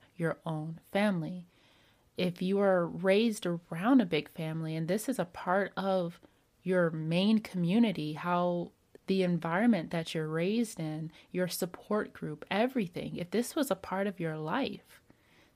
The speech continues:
then it feels really, really hurtful to lose a part of that identity. But it is a part of your ego, your identity that's dying with it. So it's all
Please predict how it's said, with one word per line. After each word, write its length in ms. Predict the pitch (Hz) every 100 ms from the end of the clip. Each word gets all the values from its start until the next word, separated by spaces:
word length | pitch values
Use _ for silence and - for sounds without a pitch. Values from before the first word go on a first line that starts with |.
| _
then 160 | 196 214
it 120 | 208
feels 420 | 220 196 175 -
really, 380 | 180 196 196 190
really 240 | 180 170
hurtful 480 | 165 170 170 - 160
to 160 | 156 165
lose 240 | 165 165
a 60 | 160
part 360 | - - 175
of 120 | 165
that 260 | 165 165 170
identity. 720 | 160 147 147 151 - 165 156 170 - - -
But 140 | 196
it 140 | 214
is 120 | 214 214
a 60 |
part 260 | 180 - 220
of 140 | 202
your 180 | 180 180
ego, 640 | - 208 190 165 151 151 165 -
your 80 | 165
identity 500 | 160 185 180 - 160
that's 300 | 165 156 -
dying 600 | - 165 170 165 156 151
with 260 | 156 165 -
it. 360 | 160 - - - _ _ _ _
So 280 | - - 165
it's 180 | 160 - -
all 520 | 175 175 165 156 202